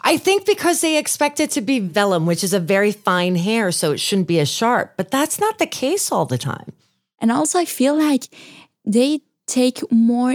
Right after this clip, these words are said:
Speaker 2: into consideration the color, the form of the razors. I mean, the men's razor are just a plastic thing with just some blades. But the women's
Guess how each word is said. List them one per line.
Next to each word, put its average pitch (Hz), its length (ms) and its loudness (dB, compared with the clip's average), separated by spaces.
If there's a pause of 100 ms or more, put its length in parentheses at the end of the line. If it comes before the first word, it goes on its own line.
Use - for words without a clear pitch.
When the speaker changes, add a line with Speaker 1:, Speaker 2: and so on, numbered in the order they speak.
Speaker 2:
into 233 240 -2
consideration 214 800 0
the 208 80 0
color, 214 760 0
the 208 160 0
form 208 760 0 (220)
of 208 180 -2
the 214 100 2
razors. 208 680 0
I 226 100 0
mean, 247 160 4
the 214 100 0
men's 240 300 2
razor 262 360 0 (100)
are 226 100 0
just - 420 -2 (760)
a 240 80 2
plastic 233 520 -2
thing 220 480 0
with 214 120 0
just 208 220 0
some 214 200 0
blades. 190 540 0 (520)
But 214 120 0
the 214 80 6
women's 247 440 2